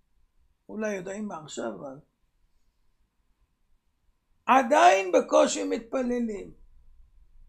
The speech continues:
אנחנו מדברים על המתפללים, כן? בקושי. מה זה בקושי? כמה אני מדבר, מדבר, מדבר, זה אותו בן אדם, אותו דבר.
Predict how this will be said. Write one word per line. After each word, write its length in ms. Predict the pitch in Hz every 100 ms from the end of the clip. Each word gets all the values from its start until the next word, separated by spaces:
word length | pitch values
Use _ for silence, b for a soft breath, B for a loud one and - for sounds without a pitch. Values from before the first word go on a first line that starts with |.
| - -
אנחנו 280 | 185 208
מדברים 340 | 214 220 254 269
על 120 | 269
המתפללים, 840 | 262 233 - 247 262 285 262 - -
כן? 180 | 208 247 - - _ _ _ - -
בקושי. 640 | 214 220 262 240 - - -
מה 120 | 214 233
זה 100 | 247
בקושי? 600 | 220 - - 90 - - - - - - - - - - - - - - - - -
כמה 420 | 208 226 233 233
אני 160 | 233 226
מדבר, 640 | 220 214 208 202 226 220 202
מדבר, 600 | 196 202 196 202 220 202
מדבר, 640 | 196 190 190 196 233 -
זה 120 | -
אותו 400 | 98 90 - -
בן 260 | 98 107 98
אדם, 420 | 95 95 117 113
אותו 300 | 101 - 107
דבר. 460 | 98 90 98 110